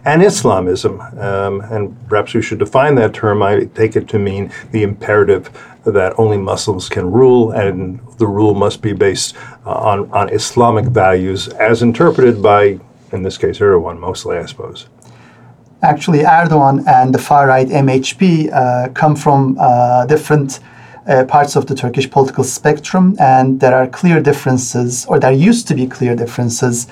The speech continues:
Speaker 2: for example, con-, concerning the Kurdish question. Uh, however, over the years, uh, I think as Erdogan,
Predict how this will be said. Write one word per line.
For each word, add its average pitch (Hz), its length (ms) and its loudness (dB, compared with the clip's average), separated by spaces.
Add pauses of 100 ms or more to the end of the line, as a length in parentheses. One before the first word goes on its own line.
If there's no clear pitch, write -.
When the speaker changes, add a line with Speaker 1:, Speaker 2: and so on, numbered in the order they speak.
(260)
Speaker 2:
for 147 200 2
example, 131 420 2
con-, 135 300 -4
concerning 143 500 0
the 123 80 -2
Kurdish 139 400 0
question. - 460 -8 (640)
Uh, - 460 -2 (160)
however, 139 440 2
over 135 300 4
the 135 100 2
years, 156 540 2
uh, 123 260 -6
I 139 140 4
think 139 260 0
as 135 240 -2
Erdogan, 139 760 2